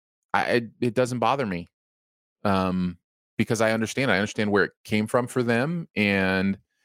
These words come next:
and it wasn't something I fought against. I was like, "Cool, I get it, and it's your house. I'm your kid."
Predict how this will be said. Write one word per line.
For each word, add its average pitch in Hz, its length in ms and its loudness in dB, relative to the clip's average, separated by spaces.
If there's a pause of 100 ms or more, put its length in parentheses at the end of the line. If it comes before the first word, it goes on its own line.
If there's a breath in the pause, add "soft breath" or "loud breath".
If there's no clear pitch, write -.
(140)
and 135 100 2
it 135 60 -2
wasn't 151 260 0
something 165 220 -2
I 156 60 0
fought 147 260 2
against. 80 480 -10 (140)
I 107 100 -4
was 110 140 -2
like, 110 220 2
"Cool, 196 340 -2
I 127 120 -2
get 143 160 2
it, 180 140 -2 (280)
and 101 520 0 (540)
it's - 60 -16
your 143 100 2
house. 147 400 -4 (520)
I'm 127 100 0
your 151 60 -4
kid." 151 260 0